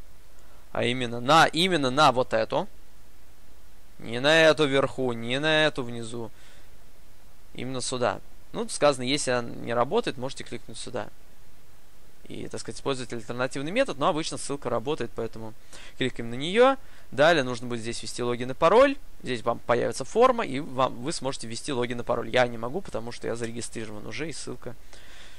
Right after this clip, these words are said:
так сказать, уже истекла, истёк срок, она у меня не работает. Далее вам нужно зайти в сам Tangle. И сейчас я покажу, как сделать это.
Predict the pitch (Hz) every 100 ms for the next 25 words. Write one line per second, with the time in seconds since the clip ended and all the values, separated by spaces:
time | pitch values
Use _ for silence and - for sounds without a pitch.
0 | - 113 - 117 135 120 117 139 123 127
1 | - 156 151 113 113 - 135 - - -
2 | 110 117 117 113 113 113 101 - - -
3 | - - - - - - - - 123 196
4 | 202 170 143 127 160 165 156 147 139 143
5 | 139 139 135 131 123 123 - 110 - 131
6 | 117 117 160 131 - - - - - -
7 | - - - - - - 123 135 117 123
8 | 131 117 - 113 113 113 -